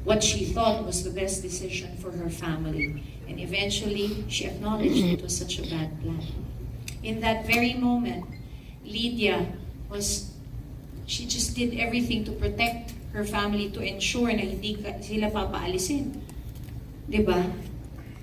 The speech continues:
So, I think We will do everything that we can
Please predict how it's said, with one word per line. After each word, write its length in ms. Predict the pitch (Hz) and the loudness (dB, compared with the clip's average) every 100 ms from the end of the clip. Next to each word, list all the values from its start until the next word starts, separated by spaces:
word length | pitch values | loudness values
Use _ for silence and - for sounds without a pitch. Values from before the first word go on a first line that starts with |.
| - - - - - - - - | -10 -10 -10 -10 -10 -10 -10 -4
So, 680 | - - 311 143 - - - - - - - - - - - - - - - - - - | 2 8 10 8 6 0 -6 -10 -12 -14 -14 -14 -12 -12 -12 -12 -12 -10 -8 -8 -8 -4
I 160 | 254 254 | 0 2
think 520 | 277 269 262 - - - - - - - - | 4 4 2 -2 -6 -8 -8 -8 -8 -8 -2
We 160 | - 247 | 4 6
will 380 | 247 240 240 240 | 6 6 4 2
do 320 | - 233 - | -4 -4 0
everything 680 | 208 202 208 208 196 185 185 | 2 4 4 4 4 2 2
that 380 | 185 180 - - | 0 0 0 2
we 140 | 208 | 2
can 540 | - - 180 180 - | 2 -2 -2 -4 -4